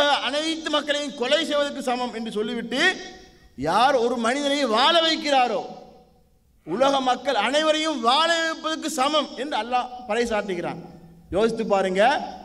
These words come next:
ஒருவனுடைய உயிரை வாழ வைப்பதற்கு அல்லாஹ் தஆலா எந்த அளவுக்கு நமக்கு ஆர்வம் காட்டுகிறான்னு சொன்னால், நீங்க அவனை உயிரை வாழ வைப்பதற்கு உங்களால் என்ன உதவிகளை செய்ய முடியுமோ, அதை செஞ்சு அவனை வாழ வைங்க.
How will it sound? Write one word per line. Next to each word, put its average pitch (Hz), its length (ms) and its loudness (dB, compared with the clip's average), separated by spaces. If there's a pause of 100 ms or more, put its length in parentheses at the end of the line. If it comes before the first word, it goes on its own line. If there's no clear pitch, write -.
(220)
ஒருவனுடைய 247 480 2
உயிரை 277 300 4
வாழ 269 360 4
வைப்பதற்கு 311 920 -2 (600)
அல்லாஹ் 285 440 0
தஆலா 269 260 6
எந்த 262 260 2
அளவுக்கு 302 340 2
நமக்கு 262 320 0
ஆர்வம் 294 420 2
காட்டுகிறான்னு 262 540 0
சொன்னால், 254 520 0 (720)
நீங்க 254 300 0
அவனை 262 260 2
உயிரை 269 320 2
வாழ 269 300 4
வைப்பதற்கு 294 540 0
உங்களால் 277 420 2
என்ன 294 280 0
உதவிகளை 311 440 2
செய்ய 302 220 0
முடியுமோ, 294 680 -2 (400)
அதை 202 240 -2
செஞ்சு 262 380 0
அவனை 254 280 2
வாழ 262 280 4
வைங்க. 277 480 2